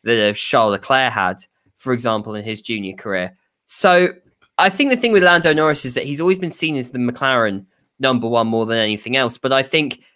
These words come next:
this season in particular, I think he's really used that time. His first two seasons were crucial for building him into the team.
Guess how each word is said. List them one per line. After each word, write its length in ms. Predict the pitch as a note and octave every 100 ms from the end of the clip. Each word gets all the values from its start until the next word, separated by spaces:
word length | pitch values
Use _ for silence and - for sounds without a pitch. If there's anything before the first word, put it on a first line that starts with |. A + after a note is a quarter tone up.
| _
this 280 | C3+ A#3 -
season 260 | G#3+ F3+ D#3+
in 100 | C3+
particular, 420 | - - C3 A#2+
I 60 |
think 180 | B2 D3+
he's 140 | D3 D3+
really 280 | F#3 G#3+
used 320 | G#3+ F#3+ F#3+ F3
that 160 | -
time. 440 | - D3 C#3 A#2 - _ _ _ _ _
His 120 | D#3
first 260 | F3 A3+ A3+
two 100 | F#3+
seasons 340 | F3+ D3+ C3+
were 60 | B2
crucial 320 | C#3 B2 A#2
for 100 | A2
building 380 | G#2+ A#2+ A2+ G#2
him 100 | G2+
into 280 | G#2+ G#2 G#2+
the 60 | G2
team. 380 | - G2 F#2